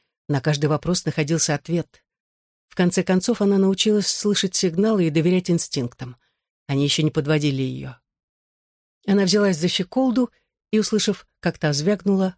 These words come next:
улыбнулась. Дверь отворилась, она переступила через порог, её прошлое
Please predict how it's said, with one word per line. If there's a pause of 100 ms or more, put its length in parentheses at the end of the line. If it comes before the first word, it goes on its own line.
(260)
улыбнулась. (800)
Дверь
отворилась, (440)
она
переступила
через
порог, (540)
её
прошлое